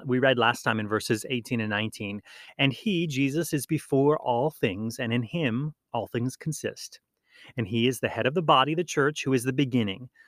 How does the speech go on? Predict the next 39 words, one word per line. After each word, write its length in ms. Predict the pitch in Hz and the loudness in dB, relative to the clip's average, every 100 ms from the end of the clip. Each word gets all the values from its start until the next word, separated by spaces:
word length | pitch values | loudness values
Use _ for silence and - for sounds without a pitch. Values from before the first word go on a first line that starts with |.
| _ | _
the 80 | - | -6
firstborn 580 | - 117 113 - 135 131 | 0 0 0 -2 -2 -2
from 180 | 147 151 | -2 -4
the 60 | |
dead, 300 | 135 113 98 | 0 0 0
that 140 | 107 107 | -2 -2
in 100 | 123 | 0
all 220 | 123 147 | 0 0
things 500 | - 120 131 185 - - _ | 0 0 0 -4 -8 -14 _
he 220 | _ 226 208 | _ 0 0
may 160 | 113 | 0
have 180 | 107 101 | -2 -4
the 60 | 117 | -6
preeminence." 760 | - 123 110 95 92 - - - _ _ _ _ _ _ - | -4 -4 -2 -6 -10 -10 -12 -12 _ _ _ _ _ _ -8
Jesus 480 | 139 165 202 170 - | -4 -2 -2 -4 -8
is 160 | 156 - | -8 -8
first, 460 | - 151 104 - | -2 -2 -2 -6
at 80 | 123 | -4
least 220 | 123 120 | -4 -4
he 80 | - | -6
should 280 | 127 139 127 | -4 -4 -2
be, 120 | 107 | -2
before 440 | 95 110 - 151 156 | -2 -2 2 4 6
all 200 | 147 113 | 4 2
else. 420 | 113 92 - - - - | 0 -2 -6 -8 -10 -4
The 80 | - | 0
head 180 | 139 170 | 2 4
of 100 | 175 | 4
the 80 | 147 | 2
church, 440 | - 143 120 - | 0 0 0 -2
he 160 | - 147 | 0 0
is 140 | 123 - - | 0 -6 -20
preeminent, 840 | - - 185 180 127 143 98 - - | -4 2 2 2 -2 -2 -2 -8 -4
nothing 420 | 123 165 165 170 | 0 0 0 -2
else 220 | 147 143 | -2 -2
in 80 | 127 | -4
front 220 | - 117 | -2 -2
of 100 | 113 | -2
him. 300 | - 117 151 | -6 -10 -12